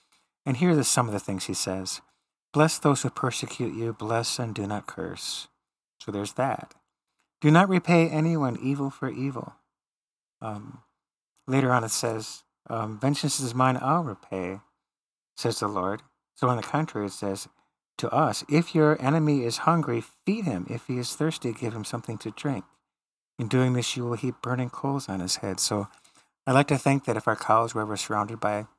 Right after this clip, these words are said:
activists protesting, things we stand for, that we would be the ones taking hot chocolate out to the, out to them in the cold and donuts and stuff. And I think that's absolutely what Scripture is telling us to do, to meet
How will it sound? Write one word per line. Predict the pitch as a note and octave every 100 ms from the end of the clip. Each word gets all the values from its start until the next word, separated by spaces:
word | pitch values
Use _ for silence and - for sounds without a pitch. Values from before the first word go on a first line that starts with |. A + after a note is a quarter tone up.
| -
activists | A2 G#2+ A2+ G2+ G#2+
protesting, | - G#2+ - G2+ - G#2 G#2 - _ _ _ _ -
things | B2 -
we |
stand | A2 - G#2 G2
for, | G#2+ G#2+
that | G2+
we | G#2+
would | A#2+ A#2
be | A#2+
the | A2+ A2+
ones | A2+ A2+ - _ _ -
taking | A#2 A#2
hot | B2+ -
chocolate | B2 - G#2+ - _ -
out | A2+ -
to | A2+
the, | G#2+ G#2 _ _ _ _ _ -
out | A#2
to | B2+
them | B2 B2+
in |
the | C3
cold | - C3+ B2+ G#2+
and | G#2
donuts | A#2 B2 B2 A2 -
and | G#2
stuff. | - G#2+ G#2+ A2
And | A2 A2 _ _ _ -
I |
think | G#2+ A#2 G#2+
that's | G2+ - - _ _ _ _ _ _ _ _ _ _ -
absolutely | C#3 C#3+ - C#3 B2+ C3 D3+ B2
what | G#2+ G#2+
Scripture | - A2 - G#2+
is | G2+
telling | - G#2+ G2
us | G2
to | -
do, | F#2 F#2+ F#2
to | G#2+
meet | G#2 G2+ -